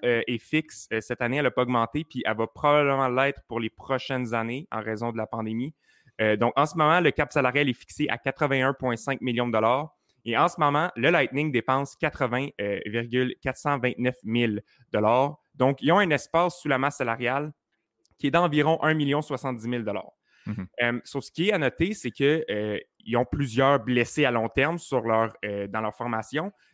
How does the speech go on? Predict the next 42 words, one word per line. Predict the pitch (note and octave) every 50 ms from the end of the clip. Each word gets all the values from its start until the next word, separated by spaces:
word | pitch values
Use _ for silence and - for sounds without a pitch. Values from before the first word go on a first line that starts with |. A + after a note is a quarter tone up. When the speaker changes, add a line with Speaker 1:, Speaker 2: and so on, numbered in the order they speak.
| _
Speaker 1:
Des | - C#3 C#3+
contrats | - E3 D#3+ - G3 G3
qu'ils | - F3 D3+ C3 D#3+
ont | D3+ C3+
pris | - - E3 D3
de | B2+ A#2+
d'autres | A#2 C#3 C#3 A#2+ A2 A#2+
équipes, | A2+ - C3+ C3 - _ _
comme | B2 A2 A2
Marianne | A2 A#2 B2+ B2+ C#3 C#3 C#3
Gaborik | B2 B2+ A#2 A2+ A2 G#2 C3+ C#3+ - -
et | B2 A2+ -
Anders | B2 B2 B2+ A#2+ C#3 C#3 B2+ A2 - -
Nielsen, | A#2 A#2 A#2+ B2+ B2 - - - C#3+ C3+ B2 G2+
qu'ils | - A#2 G#2 G2 A2
ont | G#2
pris, | G2 - - B2+ C3 B2+ - _ _ _ _ _ - -
euh, | G2+ G2+ G2 G2 G2 G2 F#2
des | G2+ A#2 B2+
Sénateurs | - D#3+ C#3 B2 - D3+ C#3+
d'Ottawa. | C3 - - G#2+ A2 A#2+ D3+ G#3 - _ _ _ _ _ _ _ _ - A#2+
Euh, | A2 G#2+ G#2+ A2 A2+ - -
puis | C#3
ils | C#3+
ont | C#3+
aussi | C#3+ - - F3 E3+
Mitchell | D#3+ C#3+ - - D3+ D3
Stevens | - - C#3+ B2 A2+ C#3+ D3 C3+
en | B2+
ce | - B2+
moment | A#2 A#2+ C3+
qui | - B2+
est | A2+
blessé, | A2 G#2 G2+ - - C#3+ - -
ce | - - -
qui | - D#3+
leur | E3+ D#3 D3
donne | C#3 - F3+ F#3 F#3 -
huit | - A#2+ C3 E3 E3 - -
point | D#3 D3+ C3+ B2+ A#2
deux | G#2 G#2+ A#2 C#3 D3 C#3+
millions, | C3+ B2 A2 A2 G#2+ A2+ A#2 A#2+ B2+